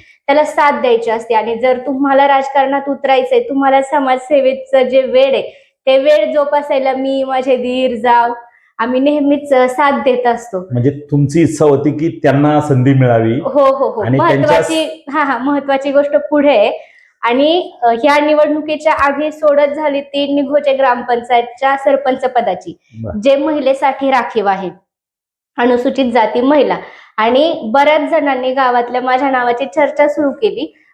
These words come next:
Speaker 1: आणि तेव्हा त्यांनी म्हटले, "तू आत्ता काय करशील? तुला आत्ता तरी आहे का, इंटरेस्ट आहे का? तुला
Speaker 2: हा.
Speaker 1: वाटतंय का तुला ते करायचंय?" तर मी त्यावेळी तेच उत्तर दिलं. आणि त्यांचे एक मित्र आहेत,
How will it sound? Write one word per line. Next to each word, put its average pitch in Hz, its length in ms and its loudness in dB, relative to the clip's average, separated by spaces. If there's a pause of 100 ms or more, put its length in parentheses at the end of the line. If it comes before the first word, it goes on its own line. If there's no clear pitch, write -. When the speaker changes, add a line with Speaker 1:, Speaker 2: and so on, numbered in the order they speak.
Speaker 1:
आणि 240 180 0
तेव्हा 294 320 0
त्यांनी 294 300 0
म्हटले, 294 320 -2
"तू 254 120 0
आत्ता 247 240 0
काय 277 200 0
करशील? 254 500 -2 (380)
तुला 254 180 2
आत्ता 262 480 0
तरी 294 140 2
आहे 285 260 2
का, 311 140 0
इंटरेस्ट 277 440 0
आहे 269 220 2
का? 226 240 2
तुला 247 240 -2
Speaker 2:
हा. 254 40 4
Speaker 1:
वाटतंय 269 360 0
का 262 120 -2
तुला 240 220 0
ते 240 160 0
करायचंय?" 226 640 0 (400)
तर 277 180 2
मी 302 180 0
त्यावेळी 339 480 2
तेच 359 300 0
उत्तर 359 280 0
दिलं. 285 260 0
आणि 262 280 0
त्यांचे 285 300 0
एक 311 120 -4
मित्र 302 300 0
आहेत, 247 200 2